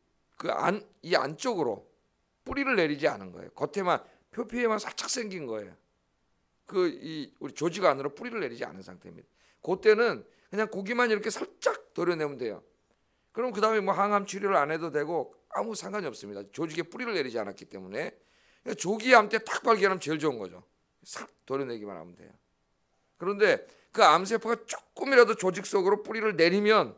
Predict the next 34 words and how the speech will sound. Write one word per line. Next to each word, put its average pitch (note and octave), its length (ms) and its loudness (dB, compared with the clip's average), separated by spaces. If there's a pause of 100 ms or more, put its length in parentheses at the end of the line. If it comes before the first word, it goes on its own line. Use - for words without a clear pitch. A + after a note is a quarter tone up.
(420)
그 E3 100 -6
다음에는 F#3 540 2
안 A2 160 -10
됩니다. A2 460 -12 (420)
그 D3 100 -10
다음에는 E3 360 -2
이걸 D#3+ 160 -8
도려낼 D#3 360 -2
뿐만 D#3+ 320 -6
아니라 D3 460 0 (220)
어떻게 D3+ 320 -4
돼요? A2 240 -6
그 - 120 -16
부분에 B2+ 220 -8
대해서 A2+ 240 -10
약물, C3 640 -6 (300)
항암 C#3 420 -4
치료 A#2+ 480 -6 (240)
또는 D3 160 -8
주사로 C#3 420 0
항암 C#3 280 -4
치료해야 C#3 300 -6
되고 A#2+ 280 -8
또 - 100 -18 (220)
때로는 D3 220 -8
방사선 C#3 540 -2
항암 C#3+ 240 -4
치료를 D3 280 -10
해야 C3 100 -4
되고 C3 400 -8 (320)
굉장히 G3 460 2
고통스러운 C#3+ 640 -4
항암 B2 200 -6
치료를, G#2 400 -6